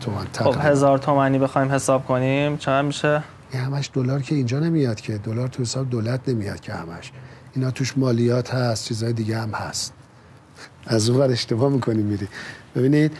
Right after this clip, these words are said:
Speaker 1: این بخش مهمش درآمدهای مالیاتی، عوارض گمرکی، فروش سهام دولت، اینا هم توش هست. ببینید، درآمدهای ارزی چند تقسیم می‌شه.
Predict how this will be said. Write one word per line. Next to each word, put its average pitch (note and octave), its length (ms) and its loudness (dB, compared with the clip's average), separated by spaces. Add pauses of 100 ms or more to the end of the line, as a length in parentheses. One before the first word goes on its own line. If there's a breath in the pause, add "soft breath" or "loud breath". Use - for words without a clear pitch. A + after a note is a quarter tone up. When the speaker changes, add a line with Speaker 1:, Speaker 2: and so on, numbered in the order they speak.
(340 loud breath)
Speaker 1:
این C#3 140 4
بخش C#3+ 280 4
مهمش C#3+ 380 4
درآمدهای B2 500 2
مالیاتی، A#2+ 720 2
عوارض A#2+ 460 0
گمرکی، A#2+ 840 2
فروش B2 460 -2 (520 loud breath)
سهام C3 480 2
دولت، B2+ 560 2 (460)
اینا D3 220 0
هم E3+ 80 2
توش - 280 0
هست. - 220 -12 (680 loud breath)
ببینید، F#3+ 480 4 (1300)
درآمدهای D#3 760 2
ارزی D3+ 540 0
چند D3 280 0
تقسیم C#3 420 2
می‌شه. G2+ 380 -4